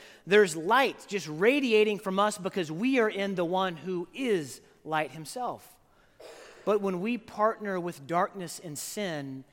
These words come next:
that light is covered up slowly in our lives.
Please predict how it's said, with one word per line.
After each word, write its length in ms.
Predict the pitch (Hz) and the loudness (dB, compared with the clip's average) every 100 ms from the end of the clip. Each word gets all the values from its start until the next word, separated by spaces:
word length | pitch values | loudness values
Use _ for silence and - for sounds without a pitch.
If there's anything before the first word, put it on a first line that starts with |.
| _ _ - | _ _ -2
that 240 | 170 175 | 0 0
light 340 | 170 185 170 - | 0 0 0 -6
is 140 | 160 - | -12 -12
covered 480 | - 190 180 180 - | -10 -6 -4 -4 -4
up 300 | 180 156 - _ _ | -6 -6 -12 _ _
slowly 680 | - - 180 196 147 107 95 _ _ | -18 -10 -6 -6 -6 -12 -20 _ _
in 80 | 156 | -12
our 120 | 147 | -8
lives. 640 | 147 165 139 98 92 - | -6 -4 -6 -10 -16 -18